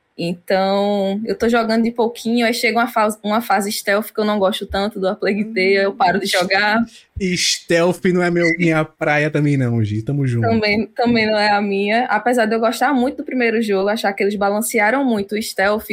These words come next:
Speaker 1: com a, as cenas com os ratos e tal, dá, dá uma balanceada legal, não ficou chato pra mim o stealth. Eu não sei se é o meu momento também, mas esse segundo eu tô achando muito stealth.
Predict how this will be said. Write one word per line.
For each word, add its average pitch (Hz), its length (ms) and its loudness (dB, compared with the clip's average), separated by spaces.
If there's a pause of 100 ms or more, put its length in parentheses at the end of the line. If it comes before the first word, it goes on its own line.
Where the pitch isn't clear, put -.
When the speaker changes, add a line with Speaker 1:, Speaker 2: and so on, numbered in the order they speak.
Speaker 1:
com 196 320 -2
a, 208 260 0
as 190 200 -2
cenas 185 340 -6
com 202 100 -8
os 190 100 -4
ratos 175 440 -2
e 175 80 -6
tal, 160 260 0
dá, 170 300 -2
dá 185 160 0
uma 196 80 2
balanceada 190 500 -2
legal, 190 380 0
não 180 100 -2
ficou 202 380 -6
chato 170 360 0
pra - 160 -6
mim 151 240 -4
o 180 40 -8
stealth. - 380 -4 (600)
Eu 247 80 0
não 294 60 2
sei 302 160 0
se - 100 0
é 285 60 4
o 269 40 2
meu 262 120 4
momento 233 440 2
também, 202 300 0
mas 208 220 -2
esse 220 420 -2
segundo 214 560 -2
eu 220 60 -2
tô 220 180 -2
achando 214 420 -2
muito 220 380 0
stealth. 175 380 -2